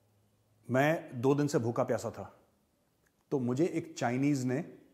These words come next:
बिस्किट दिया, तो मैंने वो बिस्किट खाया। जैसे ही मैं बिस्किट चबा रहा था, मुझे ऐसा ध्यान आया कि ये यही लोग हैं जिन्होंने मेरे साथियों को मारा है। तो मैंने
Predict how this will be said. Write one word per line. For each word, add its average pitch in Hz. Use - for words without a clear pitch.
बिस्किट 117
दिया, 95
तो 117
मैंने 110
वो 117
बिस्किट 104
खाया। 98
जैसे 127
ही 233
मैं 202
बिस्किट 139
चबा 123
रहा 123
था, -
मुझे 117
ऐसा 127
ध्यान 107
आया 107
कि 110
ये 120
यही 110
लोग 117
हैं 110
जिन्होंने 104
मेरे 107
साथियों -
को 95
मारा 92
है। -
तो -
मैंने 113